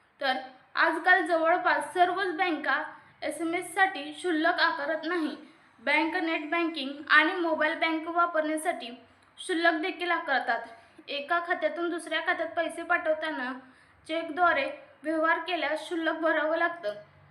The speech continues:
निर्धारित मर्यादेपेक्षा जास्त वेळ एटीएम वापरल्यासही बँक शुल्क आकारतात. आयकर रिटर्न भरताना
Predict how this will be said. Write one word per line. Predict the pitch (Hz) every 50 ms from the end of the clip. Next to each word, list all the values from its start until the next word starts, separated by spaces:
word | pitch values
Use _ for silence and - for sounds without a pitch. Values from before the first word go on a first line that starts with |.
| - -
निर्धारित | 262 277 285 277 285 - 285 311 311 330 311 330
मर्यादेपेक्षा | 330 320 320 311 302 294 294 285 330 320 349 349 349 - 330 339
जास्त | 262 285 302 311 302 - - 370
वेळ | 359 359 349 302
एटीएम | 285 311 - - 294 277 - 320 339 339 349
वापरल्यासही | 359 349 330 320 311 311 311 285 240 226 226 233 - - 339 330 349 359 359
बँक | 302 311 311 302 - 302 330 339
शुल्क | 311 - 370 320 302 311 311 311
आकारतात. | - 330 320 - 277 262 - 240 208 - - - - _ _ - - - - -
आयकर | 262 285 254 254 262 320 311 311
रिटर्न | 339 339 339 339 339 330 339
भरताना | 320 359 349 349 349 330 294 262 254